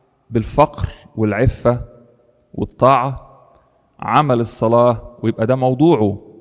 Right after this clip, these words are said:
ما يشغلش نفسه بأي حاجة تانية. تداخل الالتزامات على بعضها يبقى لخبطة. لو الكاهن عزل نفسه وقعد في الدير وقال: "أنا بصلي،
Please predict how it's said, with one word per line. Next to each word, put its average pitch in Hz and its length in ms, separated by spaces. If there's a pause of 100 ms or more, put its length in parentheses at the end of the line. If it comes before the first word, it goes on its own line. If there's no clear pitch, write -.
ما 110 100
يشغلش 120 420
نفسه 135 320
بأي 131 240
حاجة 127 260
تانية. 120 440 (2000)
تداخل 143 760 (640)
الالتزامات 120 1040
على 110 280
بعضها 120 680 (340)
يبقى 117 220
لخبطة. 123 560 (1300)
لو 127 180
الكاهن 151 600
عزل 139 420
نفسه 143 320
وقعد 127 320
في - 100
الدير 117 580 (400)
وقال: 117 180
"أنا 123 160
بصلي، 117 560